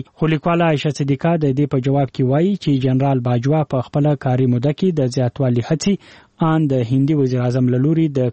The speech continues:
کشمیر نیمه خپلواک حیثیت ختمولو له مخه شروع کړې وې. د لیکوالې په خبره په پاکستان کې ډېر کم خلک دا هیله لري چې سپریم کورټ به جنرال باجوا له چوکۍ لرې کړي. خو د دې په خبره که داسې و هم سي، نو د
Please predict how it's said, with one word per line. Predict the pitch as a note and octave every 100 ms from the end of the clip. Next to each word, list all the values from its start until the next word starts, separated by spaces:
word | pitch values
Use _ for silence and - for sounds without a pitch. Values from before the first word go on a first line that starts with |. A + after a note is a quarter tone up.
| -
کشمیر | B2+ - D3+ C3 B2+
نیمه | C3 C#3 -
خپلواک | - B2 B2+ A#2+ C3
حیثیت | A#2 D3+ D3 -
ختمولو | C3 - C3 D3+ F3 - - _ _
له | B2+ C#3+
مخه | - A2+
شروع | - A#2+ -
کړې | B2
وې. | C3 C#3+ _ - - _ D#3
د | E3 E3+
لیکوالې | E3 - F3+ F#3
په | D#3+ -
خبره | D#3+ F#3 G3+ F#3
په | D#3 D3+
پاکستان | D3 - F3 E3
کې | F3 E3
ډېر | D3+ C3+ -
کم | D#3+ C#3
خلک | D#3+ C3+ B2+
دا | B2+ B2
هیله | D3 E3 B2
لري | B2+ F#3 - - _
چې | - D#3
سپریم | - C3+ - C3 -
کورټ | D#3+ D3
به | E3 E3 C#3+ D3 C3+
جنرال | C3 C3 C3 B2+
باجوا | B2+ B2+ D3
له | C#3+ A#2+ A#2 _
چوکۍ | - A#2+ C3+ B2+
لرې | A#2 A2+
کړي. | D3 C#3+ - _
خو | E3 E3
د | E3+ E3+
دې | E3+ F3+
په | E3+
خبره | E3+ F#3+ G3+ F#3+
که | D#3+ D3+
داسې | E3 - D#3+
و | D#3+ C#3+
هم | F#3 D3+
سي، | - D#3+ E3 - D#3
نو | D#3 D3+
د | C#3